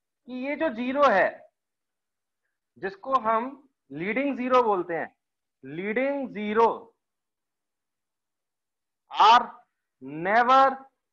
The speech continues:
significant, are never significant। ये हम यहां से सीख सकते हैं। सेकंड चीज,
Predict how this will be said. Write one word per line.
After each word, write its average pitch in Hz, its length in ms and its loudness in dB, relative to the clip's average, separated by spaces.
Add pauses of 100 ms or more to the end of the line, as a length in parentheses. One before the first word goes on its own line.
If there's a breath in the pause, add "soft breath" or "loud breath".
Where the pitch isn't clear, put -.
(580)
significant, 202 800 -2 (1900)
are 190 240 4
never 190 360 4 (560)
significant। 196 680 -4
ये 196 140 -4
हम 240 140 2
यहां 220 240 4
से 240 180 -6
सीख 240 280 -14
सकते 254 340 -2
हैं। 302 100 -2 (1500)
सेकंड 226 460 0
चीज, 240 300 -4